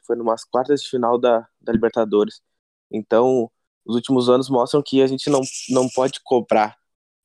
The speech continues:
gols do ata-, muitos gols, assim, quinze gols, dezoito gols num Campeonato Brasileiro ou vinte e cinco gols numa temporada, porque o Grêmio, ele não trabalha pra um atacante, pra um centroavante. Eu acredito que mesmo que o Grêmio tivesse o Pedro do Fluminense, por exemplo, ele não ia ser um artilheiro no Grêmio.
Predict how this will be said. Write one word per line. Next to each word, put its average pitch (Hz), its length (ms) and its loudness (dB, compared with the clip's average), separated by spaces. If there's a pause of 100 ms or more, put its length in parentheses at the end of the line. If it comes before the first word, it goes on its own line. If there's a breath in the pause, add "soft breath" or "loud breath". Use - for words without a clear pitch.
(160)
gols 120 500 0
do 104 180 0
ata-, - 220 -4
muitos 120 380 0
gols, 113 360 2
assim, 104 240 -6 (120)
quinze 120 320 2
gols, 104 420 0 (140)
dezoito 101 540 0
gols 98 280 0
num 101 240 -2 (140)
Campeonato 110 340 2
Brasileiro 110 460 2
ou 101 80 -2
vinte 117 180 -2
e - 40 -12
cinco 123 180 -8
gols 104 140 -4
numa 107 100 0
temporada, 104 540 -2
porque 117 460 0 (640)
o 110 100 -2
Grêmio, 131 280 4
ele 131 120 2
não 131 160 0
trabalha 123 420 0
pra 127 140 -6
um 120 100 -4
atacante, 110 560 -8
pra - 80 -16
um - 20 -10
centroavante. 101 720 -4 (340)
Eu 107 100 -2
acredito 113 300 -4
que 123 60 -6
mesmo 120 240 0
que 135 60 -6
o - 20 -8
Grêmio 127 220 0
tivesse 120 340 -2
o 120 100 -4 (120)
Pedro 131 340 2
do 104 400 -4 (140)
Fluminense, 110 480 -2
por 113 100 2
exemplo, 104 400 2
ele 117 120 2
não 117 180 4
ia 131 120 4
ser - 140 -4
um 113 100 2
artilheiro 101 440 0
no 92 120 -6
Grêmio. - 180 0